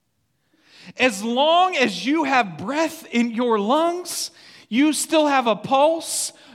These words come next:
your brain synapses are still firing. They might be firing less than others in this room. But if you are upright and mobile, God wants you to pray for open doors,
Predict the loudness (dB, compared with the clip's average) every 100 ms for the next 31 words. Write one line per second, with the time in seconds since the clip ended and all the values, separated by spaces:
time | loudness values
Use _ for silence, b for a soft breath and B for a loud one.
0 | -4 0 0 -2 -2 0 0 0 0 0
1 | 0 -2 -6 -2 0 0 -2 0 0 -2
2 | -2 0 0 -2 0 0 0 0 -2 -2
3 | 2 2 0 0 0 -2 -2 -2 0 -2
4 | -4 -4 -4 -2 -4 -2 -2 -2 -6 -14
5 | -16 -12 -2 0 0 0 2 4 2 2
6 | 0 2 2 2 0 0 2 2 0 0
7 | -2 -2 -8 -20 _ _ b b b b
8 | b b _ _ _ -2 2 2 0 0
9 | -2 -2 -2 -2 0 0 0 -4 0 0
10 | 0 -4 -2 0 0 -2 -8 -12 -14